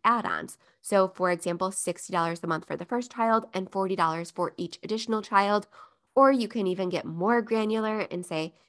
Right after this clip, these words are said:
sixty dollars for the first child, forty dollars for the second, twenty dollars for the third, however you wanna do it. That's what we ended up doing, is kind of a sliding scale. So it got cheaper the more children that you added.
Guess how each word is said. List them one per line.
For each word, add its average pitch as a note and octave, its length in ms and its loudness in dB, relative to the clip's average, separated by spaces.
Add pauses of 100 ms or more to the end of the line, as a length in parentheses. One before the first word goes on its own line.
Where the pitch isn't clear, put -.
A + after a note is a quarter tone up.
(120)
sixty G3+ 360 -4
dollars F3 280 0
for - 100 -10
the F3+ 100 -6
first G3+ 280 -6
child, F#3+ 400 -2
forty E3 220 -2
dollars D#3 340 -6
for - 120 -10
the F#3 80 -8
second, A3 440 -2 (300)
twenty F3 280 -2
dollars E3+ 280 -2
for E3 120 -8
the D#3 100 -6
third, G#3 300 -6 (300)
however G#3 320 2
you G3+ 160 0
wanna D#3+ 240 -4
do C#3 160 -6
it. - 200 -6
That's A3+ 260 2
what C#4+ 160 2
we F3+ 220 -4
ended G3 220 0
up F#3+ 140 -4
doing, G3+ 340 2
is F3 340 0 (260)
kind A3+ 220 2
of A#3+ 140 0
a F#3+ 100 2
sliding F3 560 4
scale. E3+ 420 2
So G#3+ 140 0
it F#3 100 -2
got - 220 4
cheaper E3+ 340 -2
the E3+ 80 -4
more D#3+ 220 -4
children D#3+ 380 -6
that - 120 -6
you D#3+ 160 -6
added. A3+ 360 4